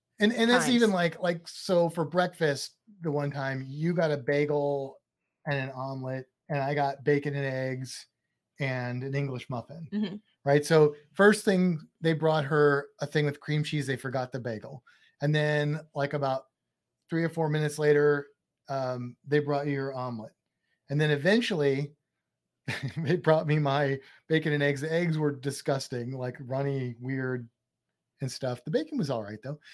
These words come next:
Speaker 1: Um, and then, and then, and, and then a, a little bit later, they brought me my English muffin. And then another day, um, I ordered, I wanted to try the vegetarian sausage. It's like, they don't have a lot of choices at these stations. Like, there's not much to choose from.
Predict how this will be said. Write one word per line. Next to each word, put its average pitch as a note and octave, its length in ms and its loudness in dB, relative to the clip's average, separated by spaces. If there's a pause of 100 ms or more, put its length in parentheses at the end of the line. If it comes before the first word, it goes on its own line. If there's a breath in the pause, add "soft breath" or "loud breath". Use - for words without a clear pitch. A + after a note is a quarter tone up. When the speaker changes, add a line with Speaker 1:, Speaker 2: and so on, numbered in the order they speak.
(260 loud breath)
Speaker 1:
Um, D3+ 420 2
and E3 160 4
then, E3+ 480 2 (1160)
and D#3 140 2
then, E3 120 2
and, D#3+ 320 -2
and E3+ 180 0
then E3+ 100 0
a, E3 400 -6
a F3 40 -8
little G3+ 200 2
bit F#3+ 120 0
later, E3 440 2
they C#3+ 100 0
brought D3 280 0
me C3+ 300 -6 (420)
my C3 120 -4
English B2 360 -8
muffin. C#3 340 -10
And E3 140 4
then F#3 120 4
another G#3 340 2
day, E3 420 4 (300 soft breath)
um, C#3 500 0 (480)
I D#3 100 0
ordered, E3 520 2
I E3+ 60 2
wanted G3+ 260 0
to G3 80 -4
try F3+ 240 0
the D3 320 0
vegetarian D#3 540 0
sausage. C#3 460 -4
It's B2+ 140 -10
like, C3+ 220 -4 (180 soft breath)
they G3+ 60 6
don't C#4+ 160 4
have B3+ 280 2
a A#3+ 40 0
lot G3+ 260 0
of E3 60 -4
choices C#3+ 500 -2
at D3 140 -8
these C3 160 -4
stations. B2+ 560 0
Like, C#3 240 -2
there's C#3+ 240 2
not D#3+ 360 0
much D3 280 -2
to A#2+ 80 -18
choose D3 260 -4
from. A3 300 0